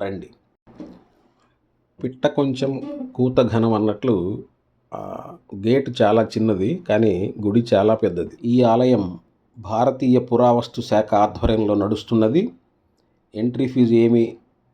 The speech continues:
లేదండి. ఈ ఆలయం కర్ణాటక రాష్ట్రంలోని చిక్బళ్ళాపుర జిల్లాలోని నంది గ్రామంలో వెలసి ఉన్నది. ఇక్కడ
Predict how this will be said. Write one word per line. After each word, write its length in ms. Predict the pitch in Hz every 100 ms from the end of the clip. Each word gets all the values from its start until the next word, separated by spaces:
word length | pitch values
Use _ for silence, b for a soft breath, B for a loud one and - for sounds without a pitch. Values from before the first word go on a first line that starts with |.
| _ _ _ _
లేదండి. 440 | 107 101 95 76 - - _ _ _ b b _ _ _ 123
ఈ 180 | 123
ఆలయం 600 | 139 127 131 131 104 92 - _ _
కర్ణాటక 560 | 113 113 135 139 135 131
రాష్ట్రంలోని 840 | 117 110 - 123 113 113 131 196
చిక్బళ్ళాపుర 1120 | - _ _ - - 147 147 135 131 127 123
జిల్లాలోని 880 | 110 101 107 113 117 131 160 120 107 123 _ _ _ _ 92
నంది 480 | 98 110 139 160 131
గ్రామంలో 440 | 135 123 120 113
వెలసి 340 | 107 101 101 107
ఉన్నది. 460 | 101 98 139 226 254 - _ _
ఇక్కడ 560 | - _ 151 139 95 92